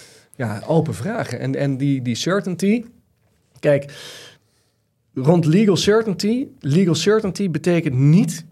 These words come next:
legal approval. Dat is, eh, iets wat mensen heel snel in hun hoofd hebben. Dat het iets, dat, ehm, eh, dat is niet hetzelfde.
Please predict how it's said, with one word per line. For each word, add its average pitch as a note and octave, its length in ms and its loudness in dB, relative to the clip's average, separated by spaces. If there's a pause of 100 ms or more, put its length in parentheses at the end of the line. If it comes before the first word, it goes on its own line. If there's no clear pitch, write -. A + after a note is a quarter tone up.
(280)
legal D3+ 560 2
approval. - 760 -2 (340)
Dat - 180 -6
is, - 100 -10
eh, G#2+ 280 -2
iets C3 180 -4
wat A2 180 -2
mensen A2 340 -4
heel A2+ 200 -2
snel A2 260 -6
in A2+ 100 -6
hun A2 80 -4
hoofd B2 260 0
hebben. G2 300 -10
Dat G#2 200 -12
het - 100 -16
iets, - 380 -10
dat, G#2+ 220 -10
ehm, A2 1120 -8
eh, G#2+ 840 -8
dat A#2 180 -8
is A#2+ 120 -8
niet C3+ 160 -2
hetzelfde. B2+ 640 -2